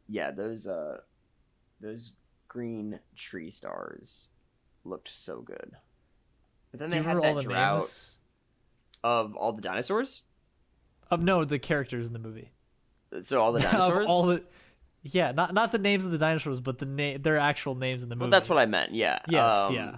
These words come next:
Speaker 1: you got
Speaker 2: Littlefoot.
Speaker 1: Littlefoot is the main one.
Speaker 2: Sera is the Triceratops.
Speaker 1: But how do you spell
Speaker 2: Right.
Speaker 1: it?
Speaker 2: S E R A?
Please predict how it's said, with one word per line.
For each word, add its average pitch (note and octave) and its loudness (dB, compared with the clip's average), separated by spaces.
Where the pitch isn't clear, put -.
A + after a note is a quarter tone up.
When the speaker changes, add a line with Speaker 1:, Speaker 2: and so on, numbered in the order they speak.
Speaker 1:
you A#2 -14
got C3+ 4
Speaker 2:
Littlefoot. E3+ 4
Speaker 1:
Littlefoot - -20
is C#3 -4
the D3+ -4
main A2+ 0
one. G#2+ -4
Speaker 2:
Sera C#3+ 2
is B2+ -4
the B2+ -8
Triceratops. A#2 -6
Speaker 1:
But G#2+ -8
how A2+ 0
do G#2 -2
you F2+ -8
spell B2+ -2
Speaker 2:
Right. - -4
Speaker 1:
it? - -20
Speaker 2:
S C3+ -2
E C3 -4
R A#2 -4
A? D3 -4